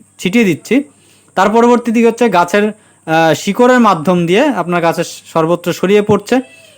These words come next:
এবং তারপরে যখন কীটেরা এই গাছের পাতার রস চুষে খাবে বা, বা পাতাকে চিবিয়ে খাবে, তখন কি হবে, তাদের স্টমাকে সরাসরি এর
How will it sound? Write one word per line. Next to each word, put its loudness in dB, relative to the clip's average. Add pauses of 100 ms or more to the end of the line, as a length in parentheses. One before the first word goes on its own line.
(340)
এবং 4 (180)
তারপরে 0 (140)
যখন 0 (480)
কীটেরা 2 (100)
এই 0
গাছের 0
পাতার 0
রস 2
চুষে -2
খাবে 2 (100)
বা, 2 (420)
বা 2 (160)
পাতাকে 0 (220)
চিবিয়ে 0
খাবে, 0 (400)
তখন 2
কি 0
হবে, 2
তাদের 0 (500)
স্টমাকে 0 (100)
সরাসরি 0 (100)
এর 0